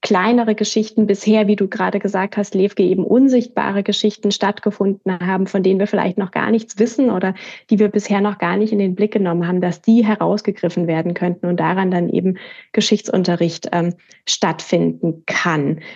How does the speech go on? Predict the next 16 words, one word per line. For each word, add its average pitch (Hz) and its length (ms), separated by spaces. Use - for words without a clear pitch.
Das 202 160
ist, 202 140
glaube 196 240
ich, 196 100
ein 190 80
Gedanke, 180 440
der, 170 600
ähm, 170 340
der 165 200
wichtig 269 380
sein 160 300
kann 156 240
für 175 140
Geschichtslehrpersonen, 190 840
die 202 100
ja 175 160